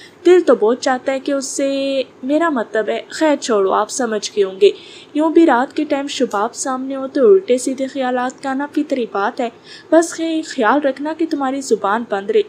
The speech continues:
वरना शायद दोबारा तुम्हारी wife को जिंदा ना छोड़ा जा सके। और तुम्हारी बेटी, वो फ़िलहाल तो महफूज है और जब तक तुम चाहोगे महफूज ही रहेगी।" "Devi,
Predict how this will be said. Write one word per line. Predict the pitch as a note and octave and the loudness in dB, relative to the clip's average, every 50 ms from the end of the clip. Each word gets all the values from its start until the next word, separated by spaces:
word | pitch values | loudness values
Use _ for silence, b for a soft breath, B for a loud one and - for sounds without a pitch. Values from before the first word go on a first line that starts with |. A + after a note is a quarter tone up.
| - A3+ | -2 -4
वरना | A3 G3+ G3 G3 | -4 -4 -4 -8
शायद | G3 - - A3+ G3+ G3+ A3 B3 B3 - | -10 -8 -6 -4 -4 -2 -2 -4 -2 -2
दोबारा | A3+ F#3+ G#3 G3 G3+ B3 C#4+ | -4 -2 0 -2 0 0 -2
तुम्हारी | C#4+ D4 C4+ B3+ B3+ C4+ C4 | -4 -4 -6 -6 -6 -6 -4
wife | A3+ G#3 G3 A#3+ B3 - | -2 -2 -2 -2 -4 -6
को | C#4+ C#4 | -8 -6
जिंदा | C4 C#4 C4 B3+ B3 G#3+ F#3+ | -6 -6 -6 -4 -4 -4 -4
ना | A3 C4 | -4 -6
छोड़ा | C4 - C#4 B3+ B3 B3+ | -6 -4 -4 -4 -4 -4
जा | A#3+ B3 A#3+ A#3 | -4 -4 -6 -6
सके। | A#3 - A#3 - A#3+ A3+ A#3 - - | -6 -10 -6 0 0 0 0 0 -2
और | A3+ G#3+ | -2 -2
तुम्हारी | - G#3+ G3 F#3+ F#3 G3 C4 C4+ | -2 -4 -8 -6 -6 -6 -4 -2
बेटी, | D4+ D4 D4 E4 E4 D#4 D#4+ B B B B B B B B B - | -2 -2 0 0 0 0 0 B B B B B B B B B -6
वो | A#3 C#4 D4 D4+ D4+ D4+ D4+ D4+ D4+ D4+ D4+ - - | 0 2 2 2 2 2 0 -2 -2 -4 -6 2 4
फ़िलहाल | E4 D#4+ D4 C#4+ C#4 C4 C#4+ D4+ D#4 | 4 4 4 4 2 2 2 2 0
तो | D4+ C#4+ B3 | 0 -2 -2
महफूज | G#3+ G3 F#3+ F#3+ - - B3+ C4+ C#4 C4 D4 | -2 -2 -8 -10 -8 -8 -8 -6 -6 -4 -4
है | C4+ C4 C4 - - - | -4 -4 -4 -6 -2 0
और | G#3+ A3 A3 A3 A3 A3+ A3+ A3 - - - - - | 2 2 2 2 2 2 0 0 -2 -6 -12 -14 -4
जब | - G#3 G3+ - - | -4 -4 -4 -2 -2
तक | C#4+ D4+ D4+ - | -2 -2 -2 -2
तुम | E4+ D#4+ D4+ | -6 -6 -2
चाहोगे | - D4 B3 B3+ A#3+ G#3 G3+ - G3 | 0 0 0 2 2 -2 2 0 0
महफूज | F#3+ F#3+ F#3+ - - A3 G#3 G3+ - B3+ | -2 -2 -12 -8 -6 -6 -4 -4 -4 -4
ही | C4 | 0
रहेगी।" | B3+ A#3+ B3 A#3+ C4 D4+ D#4 - - - - - - - - - - - - - - - - - - - - - - - | 2 0 0 2 -2 -4 -4 -4 -14 -20 -20 -20 -20 -20 -20 -20 -20 -20 -20 -20 -20 -20 -20 -20 -20 -20 -20 -20 -16 -2
"Devi, | G3 A#3+ A#3+ A#3+ A#3+ D4 E4+ F4 | 6 6 6 6 6 4 0 0